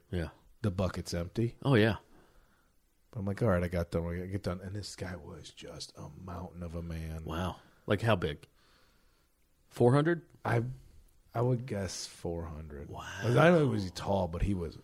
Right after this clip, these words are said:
Speaker 2: a wide,
Speaker 1: Uh-huh.
Speaker 2: wide man. Like,
Speaker 1: Big
Speaker 2: that
Speaker 1: boy.
Speaker 2: was his. I
Speaker 1: Big
Speaker 2: think
Speaker 1: boy.
Speaker 2: he, he might have been going in there to die.
Speaker 1: Wow.
Speaker 2: And so I wanna be like, I,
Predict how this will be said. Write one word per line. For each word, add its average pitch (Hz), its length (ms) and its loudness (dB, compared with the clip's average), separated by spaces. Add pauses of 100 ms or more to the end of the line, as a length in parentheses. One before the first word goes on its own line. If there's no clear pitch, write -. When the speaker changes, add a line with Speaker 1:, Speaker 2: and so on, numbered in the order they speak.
(160)
Speaker 2:
a 92 200 -2 (340)
wide, - 460 -8 (100)
Speaker 1:
Uh-huh. 90 300 0 (120)
Speaker 2:
wide 95 420 4
man. 87 220 -8
Like, 98 120 2
Speaker 1:
Big 117 120 8
Speaker 2:
that 120 140 8
Speaker 1:
boy. 120 60 4
Speaker 2:
was 120 180 6
his. 104 380 0 (1000)
I 131 140 4
Speaker 1:
Big 151 40 4
Speaker 2:
think 131 100 6
Speaker 1:
boy. 110 240 4
Speaker 2:
he, 131 60 6
he 202 80 10
might 110 180 6
have 85 80 0
been 90 140 -2
going 87 220 -4
in 85 120 -6
there 82 100 -2
to 78 80 -4
die. 76 480 -6 (160)
Speaker 1:
Wow. 90 320 0 (720)
Speaker 2:
And 107 120 -2
so - 120 6
I 131 60 12
wanna 170 240 10
be 143 120 8
like, 110 160 6 (260)
I, 113 100 0